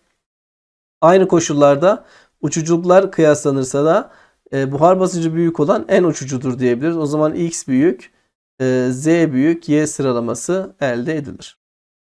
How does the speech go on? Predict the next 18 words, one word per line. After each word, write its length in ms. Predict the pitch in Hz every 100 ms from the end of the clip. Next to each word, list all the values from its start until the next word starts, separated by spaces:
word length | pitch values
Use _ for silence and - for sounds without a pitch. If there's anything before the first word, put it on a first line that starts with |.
| _ _ -
Aşağıda 580 | 185 208 190 156 196 170
buhar 280 | 160 180
basıncı 320 | 175 170 175 175
ile 160 | 156
ilgili 380 | 135 135 185 196
yargılar 720 | 160 156 156 156 180 190 - -
için 360 | 135 - 131
tik 320 | 127 - 190 160
ve 220 | 156 165
çarpı 360 | 156 147 147
işareti 420 | 160 156 127 123 127
yazınız 400 | 120 120 123 123
denilmiş 380 | 123 127 135
doğrular 380 | 135 127 123 123
için. 300 | 117 - 135 - _ _ _ _ _ _ -
Tik, 260 | 208 - -
yanlışlar 460 | 151 147 - 120
için 340 | 123 185 196